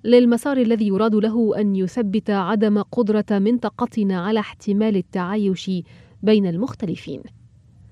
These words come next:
هذا بعض مما وصف به رئيس الوزراء اللبناني تمام سلام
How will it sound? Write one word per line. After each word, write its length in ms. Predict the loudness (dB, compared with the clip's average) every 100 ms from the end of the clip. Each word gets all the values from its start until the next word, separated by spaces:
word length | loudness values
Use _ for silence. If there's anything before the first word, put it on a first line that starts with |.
| -8
هذا 460 | -4 0 0 -2 -4
بعض 380 | -2 -2 -2 0
مما 500 | 2 2 2 2 2
وصف 400 | -2 -4 -4 -4
به 300 | -2 0 0
رئيس 260 | -2 -4 -2
الوزراء 460 | 0 2 2 0
اللبناني 440 | 0 0 2 2 0
تمام 320 | -2 -2 -4
سلام 380 | -2 0 2